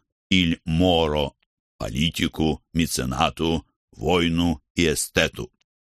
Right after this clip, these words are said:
Он оказался прав. После того, как Леонардо написал это письмо, он семнадцать лет проработал в Милане, но это была лишь часть его долгой карьеры.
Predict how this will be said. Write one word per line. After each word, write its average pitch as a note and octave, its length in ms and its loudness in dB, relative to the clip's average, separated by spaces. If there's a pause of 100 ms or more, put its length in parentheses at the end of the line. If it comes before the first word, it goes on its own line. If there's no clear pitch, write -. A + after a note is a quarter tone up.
(760)
Он D#2+ 180 0
оказался G2+ 600 0
прав. D#2+ 420 -4 (680)
После A2+ 300 0
того, A2+ 280 2
как E2+ 220 -4
Леонардо D2 680 -2 (260)
написал D#2+ 540 0
это C2+ 180 -6
письмо, - 480 -4 (460)
он G#2+ 160 2
семнадцать G#2 760 0
лет F#2+ 240 0
проработал D2+ 760 -2
в C2+ 40 -6
Милане, C#2+ 640 0 (560)
но C#2+ 160 0
это D2 180 -2
была E2 260 0
лишь F#2+ 260 -2
часть - 560 -4
его E2+ 340 2
долгой D2 480 0
карьеры. C#2+ 600 -4